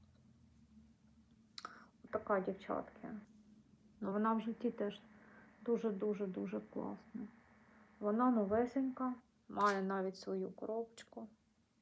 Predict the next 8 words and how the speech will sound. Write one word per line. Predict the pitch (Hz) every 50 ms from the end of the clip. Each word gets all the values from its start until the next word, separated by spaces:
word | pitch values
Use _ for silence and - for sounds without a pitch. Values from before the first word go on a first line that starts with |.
| _ _ _ _ _ _ _ _ _ _ _ _ - -
Дівчатка. | - - - - - - - - - - - - - - - - - - - - - - - - - - - - - - - - - - - - - -
От | 220 226 -
така | 208 208 - 208 202
прикраса. | - - - - - - - - - - - - - - - - - - - - - - - - - - - - - - - - - - -
Дуже | 214 254 226 202 233
вона | 214 214 214 208 208 202
мені | 196 196 196 196 190 190
сподобалась. | 185 - - - 240 220 220 214 196 190 185 190 214 220 233 247 254 - - -